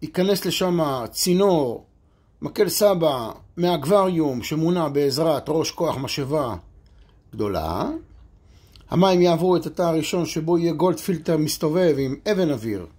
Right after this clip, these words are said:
יעבור לתא השני, יקבל סינון מכני, שזה ספוג ופרלום, ובתא השלישי משמאל,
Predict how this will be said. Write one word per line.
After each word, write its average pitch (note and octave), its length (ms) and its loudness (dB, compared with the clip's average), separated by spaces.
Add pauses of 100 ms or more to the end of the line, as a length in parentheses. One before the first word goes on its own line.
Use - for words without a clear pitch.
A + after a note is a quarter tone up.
(600)
יעבור D#3 360 2
לתא E3+ 200 0
השני, E3 380 0
יקבל E3+ 400 -2
סינון D#3+ 560 0 (840)
מכני, G3+ 640 2 (840)
שזה D3+ 280 -2
ספוג D#3 380 0
ופרלום, A#3+ 540 0
ובתא D3 360 0
השלישי F3 540 0
משמאל, C#3+ 520 0